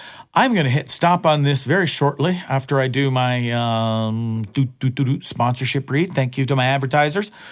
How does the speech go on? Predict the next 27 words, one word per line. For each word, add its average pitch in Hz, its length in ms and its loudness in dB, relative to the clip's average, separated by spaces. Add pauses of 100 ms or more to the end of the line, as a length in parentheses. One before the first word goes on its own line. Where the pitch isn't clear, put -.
(420)
And, 185 320 4
uh, 185 440 4
the 180 80 0
Masters 196 380 0
is 151 120 4
over. 240 240 2
Congrats 190 400 2
to 214 60 -4
Dustin 180 320 2
Johnson. 196 580 2
I'm 170 160 6
gonna 135 180 0
click 135 280 -2
on 131 160 2
the 117 80 0
football. 202 500 2 (300)
Buffalo 175 300 6
Bills 160 220 2
start 156 300 0
soon. 175 400 2 (100)
Uh, 170 360 4
my 170 180 2
Packers 226 480 2
are 143 100 4
on 143 140 4
right 139 180 0
now. 139 300 0